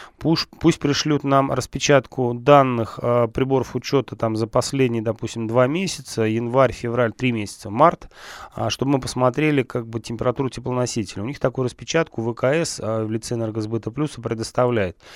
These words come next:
И в случае, если там подтвердится, ну, я вам как бы оснований верить, э, у меня нету, соответственно, я верю полностью, что у вас огненные батареи были.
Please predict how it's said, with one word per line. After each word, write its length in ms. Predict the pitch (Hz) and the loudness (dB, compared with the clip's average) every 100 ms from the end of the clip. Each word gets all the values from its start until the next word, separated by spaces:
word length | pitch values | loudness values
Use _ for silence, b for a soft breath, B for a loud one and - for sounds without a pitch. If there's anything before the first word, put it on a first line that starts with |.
| B B | B B
И 80 | - | -6
в 40 | - | -2
случае, 260 | 151 - | 0 2
если 160 | 135 131 | 2 2
там 180 | 131 123 | 0 0
подтвердится, 720 | 123 - 139 135 135 - 123 | -4 2 2 2 -2 -2 -4
ну, 300 | 143 117 107 | -2 -2 -2
я 200 | 110 120 | 0 0
вам 200 | 117 110 | -2 -6
как 200 | - 107 | -10 -4
бы 100 | 113 | -4
оснований 420 | - 127 123 117 | -2 -2 0 0
верить, 220 | 120 107 | -2 -2
э, 320 | 113 - 117 | -10 -10 -8
у 40 | 117 | -6
меня 300 | 120 120 117 | -6 -4 -2
нету, 300 | 156 185 135 | -2 -2 -6
соответственно, 420 | 120 - - 110 | -6 -8 -10 -6
я 60 | 107 | -2
верю 180 | 156 | -2
полностью, 380 | 139 127 113 - | -2 -4 -4 -6
что 100 | - | -6
у 20 | 107 | -8
вас 100 | - | -6
огненные 460 | - 110 110 107 | -4 -2 -2 -6
батареи 340 | 104 101 110 104 | -6 -2 0 0
были. 280 | 101 98 | -2 -6